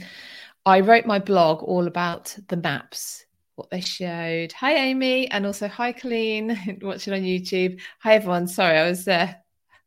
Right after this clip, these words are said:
concentrating on what I'm saying, so if I haven't said hello, I, um, hi. Um, so, yeah, so I finally, hi, Darla, I've finally got that, uh, blog out.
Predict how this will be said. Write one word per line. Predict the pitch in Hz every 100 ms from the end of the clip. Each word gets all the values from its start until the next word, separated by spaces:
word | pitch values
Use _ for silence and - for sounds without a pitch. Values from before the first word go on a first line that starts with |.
| _ _ _
concentrating | - 247 - - - - 190
on | 156
what | -
I'm |
saying, | 160 - 156 143
so | -
if | 147
I | 170
haven't | 180 170
said | - 156
hello, | 156 147 143 147 - - -
I, | 170 - 156
um, | 156 156 -
hi. | - 160 - - - - - - _ -
Um, | 202 190 190 196 - _ _ _ _ _ _ _ _ -
so, | - 214
yeah, | 190 190 196 208 175
so | 165 -
I | 190
finally, | 185 - 214 214 196 190 185 185 185
hi, | 175 170
Darla, | 165 160 160 160 - -
I've | 175 - -
finally | - 214 202 180 175 -
got | - 196 -
that, | 175 - - -
uh, | 180 - -
blog | 160 156 -
out. | 82 76 - -